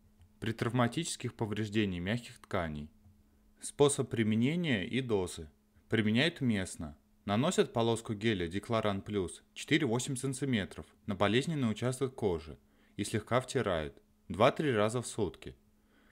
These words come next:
Продолжительность лечения без консультации врача не более десяти дней. Противопоказания. Нарушение целостности кожных покровов, аспириновая триада, третий триместр беременности, период лактации,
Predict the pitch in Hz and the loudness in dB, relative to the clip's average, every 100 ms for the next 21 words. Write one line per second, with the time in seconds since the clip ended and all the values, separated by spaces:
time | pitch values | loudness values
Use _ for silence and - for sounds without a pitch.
0 | - 117 120 120 127 139 127 127 117 - | -4 2 2 2 -2 -4 -2 -2 -4 0
1 | 180 185 95 73 101 - 107 117 110 107 | 0 2 -2 -2 -2 -2 -4 -4 0 0
2 | - 92 87 107 104 85 71 - _ _ | 0 -6 -2 0 0 -6 -6 -10 _ _
3 | _ 107 90 127 165 117 104 - 123 117 | _ -2 2 2 2 0 -4 -4 -4 -2
4 | 92 80 73 _ _ _ _ _ _ _ | -2 -4 -8 _ _ _ _ _ _ _
5 | _ _ - 120 156 139 139 147 120 110 | _ _ -2 -2 -2 -4 0 0 2 0
6 | 82 80 76 - _ _ _ _ - 104 | 0 -4 -10 -16 _ _ _ _ -4 -2
7 | 113 - 202 170 - 120 95 104 92 - | 0 2 2 2 2 0 0 -4 -6 -6
8 | - 127 156 - 143 - 110 85 78 - | 0 0 0 -2 -2 0 0 0 -4 -10
9 | _ _ _ _ _ 98 - 117 120 180 | _ _ _ _ _ -6 0 0 2 0
10 | 151 110 95 - 131 120 80 78 73 - | 0 0 0 2 4 4 2 -2 -10 -18
11 | _ _ _ _ - 127 156 - 107 107 | _ _ _ _ 0 2 2 -6 -2 -2
12 | 120 135 113 127 113 92 85 82 - - | 0 -2 -2 0 2 0 -2 -8 -8 -12
13 | 71 _ _ _ _ _ _ - 104 131 | -14 _ _ _ _ _ _ -2 4 4
14 | 139 147 - 101 85 - 85 76 | 4 -2 0 0 0 -4 -10 -10